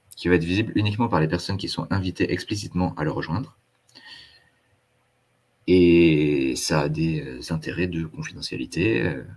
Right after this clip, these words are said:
par exemple, pour des données sensibles, pour des choses privées. Là, dans cet exercice, on va créer un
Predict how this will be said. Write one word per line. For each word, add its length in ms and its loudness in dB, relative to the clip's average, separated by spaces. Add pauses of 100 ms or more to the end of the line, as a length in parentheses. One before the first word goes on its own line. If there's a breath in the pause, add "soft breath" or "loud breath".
(580)
par 140 -4
exemple, 340 -10 (1700 soft breath)
pour 100 -8
des 100 -2
données 220 0
sensibles, 800 -2
pour 160 -12
des 80 -6
choses 180 -6
privées. 320 -10 (2500 soft breath)
Là, 500 4
dans 140 2
cet 180 0
exercice, 640 -2
on 60 -2
va 140 4
créer 520 0
un 100 0